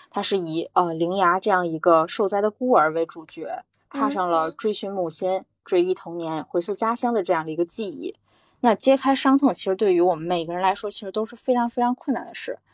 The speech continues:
Speaker 1: 所以也刚好契合了，嗯，像拉拉温普斯他主题曲中的那句，“当被问到为何哭泣时，能回答的唯有泪水。”
Speaker 2: 嗯哼。
Speaker 1: 也许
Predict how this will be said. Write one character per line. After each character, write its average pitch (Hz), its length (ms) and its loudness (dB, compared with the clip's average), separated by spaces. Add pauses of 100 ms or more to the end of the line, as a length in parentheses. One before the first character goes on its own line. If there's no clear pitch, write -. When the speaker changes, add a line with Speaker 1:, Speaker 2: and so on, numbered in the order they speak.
(260)
Speaker 1:
所 - 160 2
以 254 80 4
也 175 100 4
刚 220 240 4
好 - 180 -6
契 - 280 -8
合 - 240 -14
了， - 280 -10 (340)
嗯， 180 280 -10
像 180 240 -6
拉 185 120 2
拉 190 60 2
温 208 160 -2
普 190 120 -12
斯 214 420 0
他 226 300 -2
主 - 120 -12
题 202 160 -12
曲 - 300 -10
中 190 220 -2
的 190 80 4
那 185 200 0
句 175 360 0 (720)
，“当 226 180 4
被 226 180 8
问 208 220 -2
到 175 220 8
为 196 180 0
何 185 160 -6
哭 - 180 -10
泣 - 200 -6
时， 165 240 -10
能 165 120 -8
回 175 140 -2
答 165 140 -2
的 170 100 -4
唯 170 80 -2
有 170 140 0
泪 170 160 2
水。” - 360 -10 (380)
Speaker 2:
嗯 254 100 0
哼。 285 120 2
Speaker 1:
也 381 80 4
许 - 380 -2